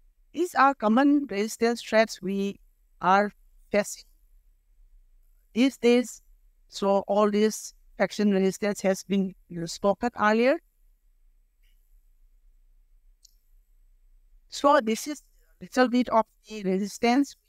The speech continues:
which we, uh, we see here, and then comparing with the United States, that is up to two thousand ten. And so, uh, what are the strategies to contain antimicrobial resistance? This has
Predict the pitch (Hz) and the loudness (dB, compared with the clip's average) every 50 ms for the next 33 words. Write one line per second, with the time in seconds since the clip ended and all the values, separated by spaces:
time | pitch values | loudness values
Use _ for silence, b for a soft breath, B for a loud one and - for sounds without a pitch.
0 | _ - 185 196 202 196 - - _ _ _ _ 180 180 185 180 190 202 - _ | _ -8 -6 -6 -6 -6 -8 -16 _ _ _ _ 0 0 0 0 -2 -4 -8 _
1 | _ _ _ _ _ _ _ _ _ _ _ _ - 233 240 247 254 247 - _ | _ _ _ _ _ _ _ _ _ _ _ _ -2 2 2 2 2 0 -4 _
2 | _ _ _ - - _ _ - 175 180 180 180 185 185 - - 190 190 - - | _ _ _ -20 -20 _ _ 0 0 2 2 2 0 0 -2 -2 -4 -2 0 2
3 | 196 196 196 190 190 180 185 190 185 185 185 180 180 - 220 220 226 - - - | 2 2 2 0 -2 -2 -2 -2 -2 0 0 0 0 0 -2 -6 -6 -10 -16 -10
4 | - 202 180 175 180 180 180 180 - - - - - - - 175 - 226 233 - | -4 -4 -4 -4 -2 -6 -6 -6 -8 -12 -14 -10 -4 -2 -2 -2 -2 -6 -8 -6
5 | - 226 233 240 254 269 269 - _ _ _ - - _ _ _ - _ _ - | -2 0 0 0 0 0 -4 -6 _ _ _ -20 -20 _ _ _ -20 _ _ -20
6 | - _ _ _ _ _ _ _ _ _ _ _ _ _ _ _ _ _ _ _ | -20 _ _ _ _ _ _ _ _ _ _ _ _ _ _ _ _ _ _ _
7 | _ _ - 226 269 302 320 - - - 330 320 254 277 320 339 - _ _ _ | _ _ -2 0 2 2 0 -2 -2 -2 0 0 2 2 0 -2 -4 _ _ _
8 | _ _ _ _ _ _ - 185 196 196 190 190 - 285 311 - 294 302 294 233 | _ _ _ _ _ _ -2 0 0 0 0 -2 -6 -8 -4 0 0 0 0 0
9 | 233 - - - 220 208 - 220 202 196 214 214 185 170 165 - - - _ _ | -2 -2 -2 -2 -2 0 2 0 0 2 0 0 -2 -2 -4 -8 -14 -18 _ _
10 | - 214 190 190 185 - 240 233 214 180 - 170 - _ _ - 185 185 185 - | -6 -6 -6 -4 0 2 2 2 2 0 -2 -10 -18 _ _ -8 -8 -8 -6 -4
11 | 208 190 180 180 185 - 196 190 196 196 175 185 190 185 - _ - _ _ _ | -6 -4 -2 -4 -2 -2 -2 0 0 -2 -2 -4 -8 -10 -12 _ -20 _ _ _
12 | _ _ _ - _ _ _ _ _ _ _ _ _ | _ _ _ -20 _ _ _ _ _ _ _ _ _